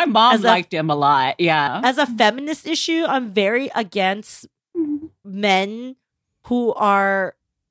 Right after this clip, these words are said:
Speaker 1: like, just objectively unattractive being seen as attractive romantic leads. I don't care how charming you are. Like, it's just not fair. Like, I will never, ever believe Billy Crystal as a romantic lead against Meg,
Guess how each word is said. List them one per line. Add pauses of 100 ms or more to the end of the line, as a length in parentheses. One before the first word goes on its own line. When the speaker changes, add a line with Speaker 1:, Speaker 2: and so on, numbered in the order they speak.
(420)
Speaker 1:
like,
just (100)
objectively
unattractive (120)
being
seen
as
attractive
romantic
leads. (360)
I
don't
care
how
charming
you
are.
Like,
it's
just
not
fair. (240)
Like,
I
will
never,
ever
believe
Billy
Crystal (300)
as
a
romantic
lead
against
Meg,